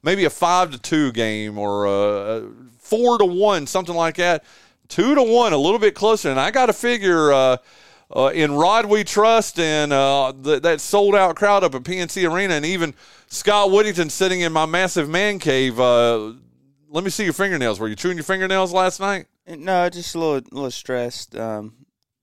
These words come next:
Speaker 2: didn't chew the fingernails. Just sitting there trying to position myself, like, "Urgh," just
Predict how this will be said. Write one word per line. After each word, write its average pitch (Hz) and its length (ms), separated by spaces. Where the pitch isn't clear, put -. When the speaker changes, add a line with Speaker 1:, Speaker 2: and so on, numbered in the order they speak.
Speaker 2:
didn't 143 180
chew 143 160
the 127 100
fingernails. 107 540
Just 113 160
sitting - 240
there 117 160
trying 117 220
to 113 40
position 117 440
myself, 113 340
like, 90 140
"Urgh," 135 500
just 123 220